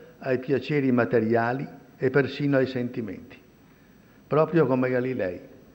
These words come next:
che nel milleseicentodieci, dopo una relazione che durava dal millecinquecentonovantanove,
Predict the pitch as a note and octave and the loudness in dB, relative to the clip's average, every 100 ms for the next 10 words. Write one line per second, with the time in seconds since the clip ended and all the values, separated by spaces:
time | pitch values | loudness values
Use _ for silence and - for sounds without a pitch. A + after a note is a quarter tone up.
0 | - - - - - _ - B2+ C3 C#3+ | -20 -20 -20 -20 -20 _ -2 0 2 2
1 | F3 E3 C3+ A#2+ C3+ B2 B2 A2+ G#2+ G#2 | 2 2 0 -2 -2 0 0 0 -4 -4
2 | A2+ C3 C#3 C#3 B2+ A#2 A#2 A2+ - C#3+ | -4 -2 -2 0 2 2 0 -2 -2 -4
3 | C#3+ B2 A#2 A2 A2+ B2+ A#2 A2 G#2 C3 | -4 -4 -4 0 2 4 4 2 0 0
4 | B2+ C3 A2 - G#2 B2 A#2+ G#2+ G#2 A2 | 0 -2 -6 -8 -6 -6 -4 -2 0 0
5 | A2+ A2+ G2+ G#2 G#2+ A2+ C#3+ - | -2 -4 -6 -2 -2 -2 -8 -12